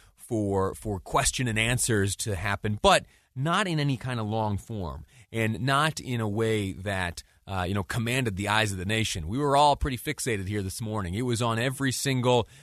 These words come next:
uh, network channel, plus the, uh, plus the twenty-four hour cable news channels. I, uh, from time to time, will describe the, the wall of T Vs I have here, uh, in my broadcast booth. Uh, every, w-, when the president was live,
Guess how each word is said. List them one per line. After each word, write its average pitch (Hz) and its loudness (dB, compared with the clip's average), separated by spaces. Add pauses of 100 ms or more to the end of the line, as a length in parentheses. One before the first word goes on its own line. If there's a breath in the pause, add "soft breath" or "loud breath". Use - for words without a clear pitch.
(120 loud breath)
uh, 104 0 (140)
network 139 2
channel, 139 0
plus 127 2
the, 107 0 (280 soft breath)
uh, 98 -8
plus 127 0
the - -8
twenty-four 131 -2
hour 123 2
cable 120 -2
news 127 0
channels. 131 -2
I, 98 0 (380 soft breath)
uh, - -20 (400)
from 117 -6
time 123 2
to 107 -4
time, 123 0
will 107 -2
describe 110 -2 (240 soft breath)
the, 101 0
the 95 -2
wall 117 0
of 98 -4
T 113 -4
Vs 113 -2
I 92 -2
have 92 -6
here, 101 0 (280 soft breath)
uh, 101 -6
in 95 -2
my 92 0
broadcast 104 -2
booth. 98 -4 (540)
Uh, 101 -4 (100)
every, 135 2 (240 soft breath)
w-, 117 -6
when 120 -2
the 117 -2
president 147 2
was 110 -2
live, 117 2